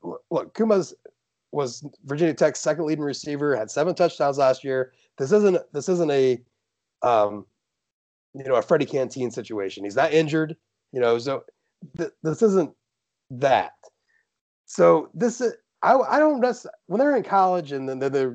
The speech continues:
decide to transfer, I don't necessarily buy the, "Well, 'cause of,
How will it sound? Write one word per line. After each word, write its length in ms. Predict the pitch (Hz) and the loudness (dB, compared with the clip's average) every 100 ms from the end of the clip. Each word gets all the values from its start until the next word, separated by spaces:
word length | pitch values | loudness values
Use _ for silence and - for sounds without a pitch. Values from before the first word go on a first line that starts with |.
| 120 | -8
decide 220 | - 180 | -4 -2
to 100 | 143 | 0
transfer, 640 | - 160 139 - 107 104 - _ _ _ - | 0 -2 -2 -4 -6 -6 -10 _ _ _ 0
I 80 | 208 | 2
don't 180 | 247 220 | 4 2
necessarily 460 | 208 - 175 151 | -2 -2 -4 -2
buy 400 | 131 135 139 135 | 0 0 0 -2
the, 400 | 117 117 113 107 _ _ _ _ _ _ _ _ _ _ _ _ _ _ - | -4 -10 -10 -12 _ _ _ _ _ _ _ _ _ _ _ _ _ _ -6
"Well, 200 | 147 147 | -4 -2
'cause 180 | 147 131 | -4 -6
of, 120 | 131 | -8